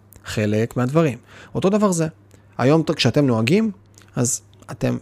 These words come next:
נוהגים, בטח בכביש מהיר. אתם לא חושבים על להכניס את הקלאץ' לעשות את הדברים.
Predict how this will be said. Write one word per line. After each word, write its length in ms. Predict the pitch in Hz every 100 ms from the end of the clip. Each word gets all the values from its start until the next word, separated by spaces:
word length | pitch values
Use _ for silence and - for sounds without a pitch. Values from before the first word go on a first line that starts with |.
| -
נוהגים, 440 | 123 120 143 104
בטח 220 | 110 -
בכביש 320 | 117 127 113
מהיר. 200 | 110 104 - - -
אתם 120 | 110
לא 60 | 135
חושבים 500 | 175 - 127 120 107 -
על 100 | 120
להכניס 260 | 117 120
את 40 | -
הקלאץ' 380 | - 120 117 -
לעשות 220 | 110 110
את 40 |
הדברים. 320 | 113 110 98